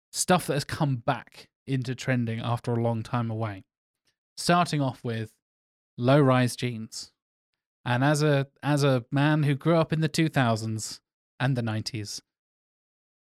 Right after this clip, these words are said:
it's weird seeing all the nineties and early two thousands trends coming back around again in the twenty twenties and making me feel very old.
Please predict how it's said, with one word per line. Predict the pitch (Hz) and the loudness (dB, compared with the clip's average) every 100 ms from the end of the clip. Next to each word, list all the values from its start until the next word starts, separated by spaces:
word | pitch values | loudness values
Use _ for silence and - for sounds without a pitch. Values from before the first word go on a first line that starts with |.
| _ | _
it's | - | -6
weird | 127 135 139 | 2 2 2
seeing | - 139 131 | 2 0 2
all | 131 | 0
the | 120 | 0
nineties | 123 127 - 127 117 | 0 0 -2 -4 -2
and | 120 127 | -2 -2
early | 131 127 123 | -2 -2 -2
two | 131 | -4
thousands | 123 120 117 120 | -2 -2 -2 -4
trends | - 127 117 113 | -4 -2 -2 -4
coming | - 117 | -4 -4
back | 110 120 - | -2 -6 -2
around | 117 113 | -4 -2
again | 110 110 107 107 _ _ _ _ | -2 -4 -4 -10 _ _ _ _
in | 123 | -4
the | 117 | -4
twenty | - 113 - | -2 -6 -4
twenties | 123 110 120 110 | -6 -6 -6 -6
and | 117 | -2
making | 113 107 117 | -2 -2 -4
me | 113 | -4
feel | 110 113 | -4 -8
very | 107 110 107 117 | -6 -4 -4 -4
old. | 110 104 101 | -8 -12 -12